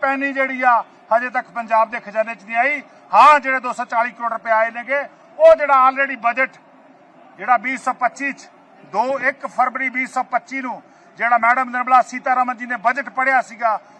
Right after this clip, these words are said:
ਉਹਦੇ ਚਾਰ ਸੌ ਇਕਿਆਸੀ ਕਰੋੜ ਰੁਪਏ ਚੋਂ ਪਹਿਲੀ ਕਿਸ਼ਤ ਜਿਹੜੀ ਆ, ਉਹ ਪੰਜਾਬ ਦੇ ਖਾਤੇ 'ਚ ਆਈ ਹੈਗੀ। ਸੋ ਇੱਥੋਂ ਪਤਾ ਲੱਗਦਾ ਗਾ ਕਿ ਭਾਰਤੀ ਜਨਤਾ ਪਾਰਟੀ ਜਿਹੜੀ ਆ,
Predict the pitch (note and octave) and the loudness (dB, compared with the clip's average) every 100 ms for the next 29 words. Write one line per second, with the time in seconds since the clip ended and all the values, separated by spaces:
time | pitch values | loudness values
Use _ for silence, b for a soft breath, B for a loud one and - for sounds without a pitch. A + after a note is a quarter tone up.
0 | - D4 D#4+ D#4 C#4+ C4 B3 C4+ C#4 B3 | -2 4 8 8 6 2 2 0 -6 -2
1 | A#3 - A#3+ A#3 A3+ G#3 A#3 A#3 B3 B3+ | -2 -2 -10 -6 -6 -2 -4 -4 -10 -6
2 | B3 A#3+ - A3+ - A3 A3 A#3 B3+ b | -8 -8 -12 -14 -10 -12 -8 -4 -4 b
3 | b - C#4 C#4 C4 A#3+ A3 A3+ A3+ A3 | b -6 0 0 0 -6 -4 4 4 4
4 | A#3 A#3 F#3+ _ _ - A3 A3 A#3+ A3+ | -2 -12 -14 _ _ -2 -2 -2 -6 -4
5 | A3 A#3+ A#3 C4 C4 - - - B3 C4 | -4 -6 -8 -8 -10 -16 -20 -8 -6 -4
6 | B3 - - A3+ - B3+ B3 A#3 A3+ A3+ | -8 -12 -10 -8 -4 -4 -2 0 0 2
7 | A#3+ B3 B3 - - - B3 - A3 G#3+ | 0 2 0 -2 -18 -16 -14 0 2 2
8 | - A3 A3 A#3 G#3+ A3 A3 A3+ G#3 G#3+ | 0 -14 -6 -4 0 0 0 -4 -12 -12
9 | G#3+ B3+ C#4+ | -2 2 2